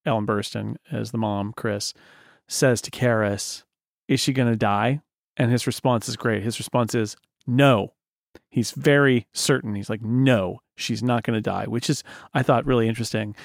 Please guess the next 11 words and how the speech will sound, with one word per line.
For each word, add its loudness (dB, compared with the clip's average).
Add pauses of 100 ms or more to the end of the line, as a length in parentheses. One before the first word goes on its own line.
(320)
And 4
then 2 (200)
we 6
end 4
up 2
with -2
our 4
last 2
moments 2
up -4
there 0